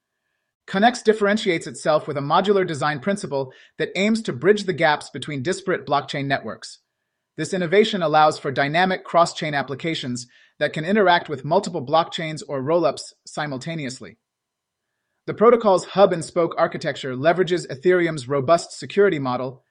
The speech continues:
and integrates established messaging bridges, ensuring high security and reliability for transactions across chains. At the heart of Connext's architecture are its smart contracts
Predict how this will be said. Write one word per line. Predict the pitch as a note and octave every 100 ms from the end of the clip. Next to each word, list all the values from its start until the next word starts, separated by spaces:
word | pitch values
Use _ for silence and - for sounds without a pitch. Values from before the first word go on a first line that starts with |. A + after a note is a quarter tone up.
| _ _ -
and | C#3+ G3+
integrates | A#3 G#3+ D#3 D3+ -
established | - - F3 E3 -
messaging | D3+ E3 E3 D3+ B2+
bridges, | D#3+ C#3 A2+ - _ _ _ -
ensuring | D#3 - F#3 F3
high | C#3+ F3
security | G#3 F#3+ - F#3 F3 E3 D#3
and | C#3+
reliability | C#3 D3+ D#3 C3 E3+ D#3 B2+ A#2+ _ _ -
for | C3
transactions | F3 D#3+ D3+ E3 E3 C#3 B2+
across | C#3 C3+ C3
chains. | - D#3 A#2 G#2+ - _ _ _ _ _ _ _ -
At | D#3
the | D#3+
heart | - A#3 C4
of | -
Connext's | F#3+ F3 -
architecture | E3+ E3+ E3+ D#3 E3+ D#3+ - _
are | D#3+ D#3+
its | -
smart | - G3 B3+
contracts | - E3+ C#3+ D#3+ D#3+ -